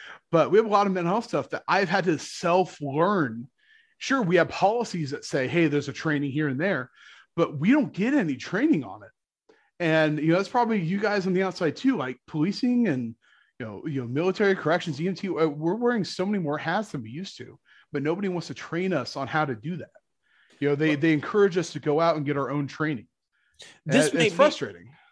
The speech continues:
Speaker 2: this might be, this might be something for a-, another day, but
Speaker 1: Yeah.
Speaker 2: th-, there is this, um,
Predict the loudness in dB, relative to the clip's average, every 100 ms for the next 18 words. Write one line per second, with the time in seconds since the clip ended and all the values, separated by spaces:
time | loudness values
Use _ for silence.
0 | _ -4 -2 0 0 0 2 0 2 -4
1 | -4 -6 -4 -6 -6 -8 -8 -10 -6 -6
2 | -6 -10 -8 -10 -8 -8 -6 -6 -4 0
3 | 0 -2 -8 -16 -16 -20 -6 -2 -2 0
4 | -4 -4 -8 -20 -20 -14 -12 -10 -2 2
5 | 4 4 2 -2 -12 _ -10 -6 -6 -8
6 | -6 -2 0 0 -2 -8 -12